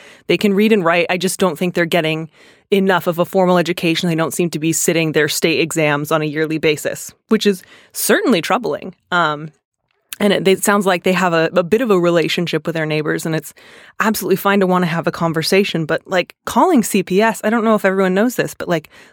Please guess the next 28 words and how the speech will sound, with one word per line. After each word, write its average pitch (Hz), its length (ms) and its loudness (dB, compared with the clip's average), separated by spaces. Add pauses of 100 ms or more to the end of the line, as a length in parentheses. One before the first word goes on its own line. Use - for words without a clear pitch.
(100)
legally, 165 640 0
C - 220 -4
P 247 160 2
S 254 180 0
is 180 160 2
obligated 175 640 0
to 190 100 -2
look 170 200 0
into 160 460 -2 (420)
every 196 260 0
request 180 440 -2
they 170 120 2
get, 208 280 -2 (120)
no 190 160 2
matter 170 320 2
how 160 500 0
far 151 280 -2
afield 254 420 -2
it 240 80 -2
is, 233 320 2
no 185 160 2
matter 165 340 0
if 170 220 -4
they 170 160 -2
think 156 280 -4
that 170 160 -2
the 170 100 0
reporter, 165 600 0